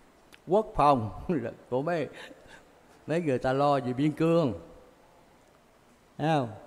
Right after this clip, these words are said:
An ninh là ngành cảnh sát. Mấy cái, thì bây giờ cái này, cái, cái quyển, quyển sách này nó nằm của cái Bộ Nội vụ lo cái này. Mà cái người chịu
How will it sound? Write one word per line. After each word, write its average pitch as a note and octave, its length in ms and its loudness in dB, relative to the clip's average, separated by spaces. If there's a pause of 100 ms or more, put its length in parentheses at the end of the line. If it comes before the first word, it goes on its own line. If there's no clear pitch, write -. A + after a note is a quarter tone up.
(300)
An C#3+ 240 -2
ninh D3 200 2 (160)
là C3 120 -2 (280)
ngành A#2 160 -10
cảnh A2 220 -10
sát. A3 320 0 (720)
Mấy D#3+ 100 -2
cái, G#3 240 -4 (280)
thì E3 140 0
bây F#3 140 2
giờ D#3 220 6
cái F#3+ 220 0
này, C#3+ 400 2 (420)
cái, G3+ 400 2 (240)
cái F#3+ 160 6
quyển, E3 300 4 (180)
quyển C#3+ 200 0
sách B3 240 2
này C#3+ 140 4
nó C3+ 120 2
nằm B2+ 360 2
của D#3 120 4
cái F#3+ 120 0
Bộ B2 220 4
Nội C#3 160 4
vụ A2+ 200 4
lo C#3 200 2
cái A#2 140 -8
này. F2 160 -8 (920)
Mà C3+ 180 2
cái G3 160 2
người D#3 240 6
chịu C3+ 240 0